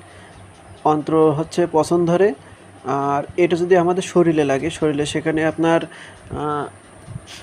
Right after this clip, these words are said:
সেখানে ক্যান্সারের জীব-, ক্যান্সার সৃষ্টি হতে পারে। এই গাছটা ধ্বংস হতে আগ-, এগিয়ে আসুন আপনারা। আহ, কেউ, আহ, এই গাছটা দেখতে হয়তো অনেক সুন্দর লাগছে, কিন্তু এটা খুব, আহ, ক্ষতিকর একটা গাছ। বাংলাদেশের প্রেক্ষাপটে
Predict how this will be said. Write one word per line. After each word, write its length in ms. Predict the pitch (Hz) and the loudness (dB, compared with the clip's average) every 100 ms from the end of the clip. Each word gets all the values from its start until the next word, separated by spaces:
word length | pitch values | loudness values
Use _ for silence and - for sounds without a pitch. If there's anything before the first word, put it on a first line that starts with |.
| - - - 156 139 - - | -20 -12 -4 -4 -4 -8 -6
সেখানে 360 | 180 165 175 | -2 0 0
ক্যান্সারের 460 | 170 165 160 170 165 | 0 0 0 -2 0
জীব-, 240 | 165 143 - | 2 0 0
ক্যান্সার 360 | 160 156 175 | 0 0 -2
সৃষ্টি 340 | 175 - 165 180 | -2 -4 -4 -2
হতে 180 | 175 170 | 0 0
পারে। 240 | 180 196 - - - - - - | 0 0 -6 -18 -20 -20 -16 -6
এই 220 | 123 156 | 0 2
গাছটা 400 | 170 160 180 175 | 2 4 4 6
ধ্বংস 340 | 139 147 143 | 2 -4 -2
হতে 380 | 175 170 - 180 | -2 -2 2 4
আগ-, 280 | 160 147 151 | 4 4 0
এগিয়ে 400 | 139 165 151 156 | 2 4 4 2
আসুন 200 | 156 185 | 2 2
আপনারা। 320 | 175 170 180 202 | 0 2 0 0
আহ, 1120 | 254 - - - - - - - 147 143 139 - | -2 -14 -20 -20 -20 -20 -16 -6 -2 0 0 4
কেউ, 380 | 185 185 185 - - - - - - - | 6 6 4 2 -10 -20 -20 -20 -20 -2
আহ, 120 | 165 165 160 | 2 4 4
এই 120 | 175 | 4
গাছটা 300 | 165 180 196 | 6 4 2
দেখতে 320 | 160 170 - | 2 2 2
হয়তো 160 | 185 185 | 2 4
অনেক 160 | 185 180 | 2 2
সুন্দর 300 | 185 170 165 | 0 4 4
লাগছে, 260 | 165 156 | 2 0
কিন্তু 220 | 156 160 | -4 0
এটা 160 | 170 170 | 0 -2
খুব, 160 | 165 170 - - - | -6 -12 -14 -8 -4
আহ, 100 | 147 | -2
ক্ষতিকর 360 | - 180 180 170 | 2 4 4 4
একটা 220 | 160 156 | 2 0
গাছ। 300 | 143 165 - - - - - - | 2 2 0 -16 -20 -20 -16 -2
বাংলাদেশের 500 | 160 160 160 156 170 | 0 2 0 -2 -4
প্রেক্ষাপটে 680 | 156 156 170 175 170 202 | -2 -2 -2 0 2 2